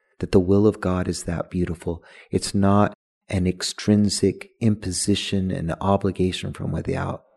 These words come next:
It's something so beautiful we can fall in love with it. If we find ourselves white-knuckling it through the day to,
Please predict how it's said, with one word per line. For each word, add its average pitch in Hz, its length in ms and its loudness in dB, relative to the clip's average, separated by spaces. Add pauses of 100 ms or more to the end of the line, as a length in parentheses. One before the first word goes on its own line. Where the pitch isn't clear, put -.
(220)
It's 104 200 -4
something 107 400 0
so 104 320 2
beautiful 95 600 -2
we 95 120 -2
can 90 180 -6
fall 90 300 -2
in 90 120 -2
love 85 220 -4
with 107 140 -12
it. - 180 -10 (680)
If - 220 -4
we 101 100 2
find 101 340 4
ourselves 98 520 2
white-knuckling 95 1000 0
it 76 200 -10
through 87 240 -2
the 82 100 -2
day 80 300 -2
to, 80 220 -8